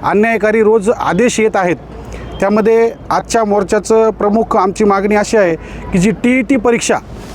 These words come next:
अशी एंट्रन्स ना, एंट्रन्स एक्झाम जी आहे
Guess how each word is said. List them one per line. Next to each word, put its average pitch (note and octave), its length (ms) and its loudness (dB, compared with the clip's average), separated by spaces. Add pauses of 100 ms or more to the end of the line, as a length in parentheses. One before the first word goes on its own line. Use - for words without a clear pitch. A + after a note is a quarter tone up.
(180)
अशी A3 340 2
एंट्रन्स A3+ 420 0
ना, F3+ 180 2
एंट्रन्स A3+ 400 2
एक्झाम A3+ 340 2
जी G#3+ 100 2
आहे F#3+ 260 2